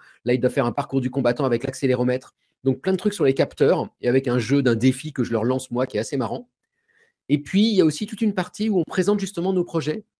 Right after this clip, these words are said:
en lien entre physique et design, et où là, c'est plus calme, il y a des petites vidéos, il y a même une petite salle ciné où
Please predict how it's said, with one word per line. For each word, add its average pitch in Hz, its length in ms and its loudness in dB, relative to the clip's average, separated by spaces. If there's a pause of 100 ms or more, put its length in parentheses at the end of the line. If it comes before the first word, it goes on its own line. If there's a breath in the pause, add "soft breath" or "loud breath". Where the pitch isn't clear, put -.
(160)
en 147 100 0
lien 160 280 4
entre 156 300 0
physique 147 540 -8
et 147 80 2
design, 139 520 0 (360 soft breath)
et 131 60 4
où 127 60 4
là, 147 100 2
c'est 131 160 -2
plus - 180 -4
calme, 104 300 -2
il 143 40 -2
y - 20 0
a 110 40 0
des 107 60 -4
petites 113 220 -8
vidéos, 107 640 0
il 120 40 0
y 117 40 0
a - 20 0
même 117 140 -2
une 107 80 -2
petite 98 260 -6
salle 107 160 0
ciné 110 420 0
où 135 300 0